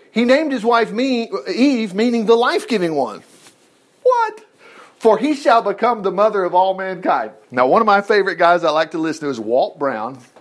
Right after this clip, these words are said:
Now, well, read about him, whatever. But you can, you can hear some of his stuff on YouTube. But he's a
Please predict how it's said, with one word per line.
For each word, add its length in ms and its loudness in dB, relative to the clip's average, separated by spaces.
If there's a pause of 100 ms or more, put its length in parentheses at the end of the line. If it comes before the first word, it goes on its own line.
(200)
Now, 240 -4
well, 260 -8 (260)
read 280 -6
about 240 -14
him, 80 -14
whatever. 260 -10 (600)
But 160 -2
you 60 -4
can, 280 -8 (220)
you 140 -2
can 160 -4
hear 260 0
some 160 -8
of 60 -8
his 100 -8
stuff 240 -2
on 120 -10
YouTube. 340 -4
But 100 -6
he's 220 -4
a 80 -2